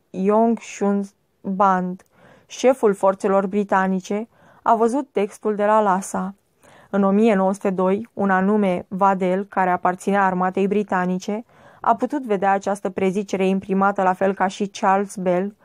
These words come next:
care le trebuia să vină la, la Lhasa mai târziu. Iată câteva evenimente, printre care, printre atâtea altele care au fost prevăzute cu exactitate.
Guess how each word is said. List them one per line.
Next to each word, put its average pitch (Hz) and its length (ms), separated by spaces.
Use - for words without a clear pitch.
care 226 200
le 226 100
trebuia 226 340
să 247 140
vină 202 200
la, 190 500
la 190 260
Lhasa 202 420
mai 196 180
târziu. 196 560
Iată 269 320
câteva 214 460
evenimente, 196 600
printre 196 340
care, 202 460
printre 208 320
atâtea 196 440
altele 196 340
care 202 180
au 185 100
fost 214 240
prevăzute 190 500
cu 202 100
exactitate. 196 960